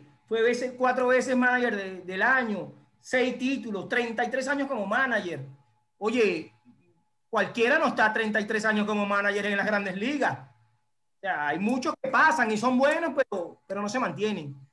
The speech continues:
En cambio, La Russa creo que, que ha dejado ese, ese legado,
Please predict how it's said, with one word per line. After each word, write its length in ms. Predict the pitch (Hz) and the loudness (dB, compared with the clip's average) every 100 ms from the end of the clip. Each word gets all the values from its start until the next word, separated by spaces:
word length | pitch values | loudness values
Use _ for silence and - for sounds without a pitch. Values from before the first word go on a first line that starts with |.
| _ | _
En 120 | 196 185 | -14 -6
cambio, 540 | 196 190 233 233 220 | -4 0 2 2 0
La 160 | 196 185 | 0 -2
Russa 280 | 185 208 - | -2 -4 -2
creo 220 | 226 226 | -2 0
que, 380 | 226 180 151 - _ _ _ | 0 0 -4 -14 _ _ _
que 280 | - 196 180 180 | -14 -8 -6 0
ha 160 | 180 | 0
dejado 340 | 226 220 226 226 | 2 2 4 2
ese, 320 | 226 233 208 | 2 -2 -2
ese 160 | 202 | -4
legado, 640 | 240 170 180 170 147 135 | -2 0 2 2 0 -6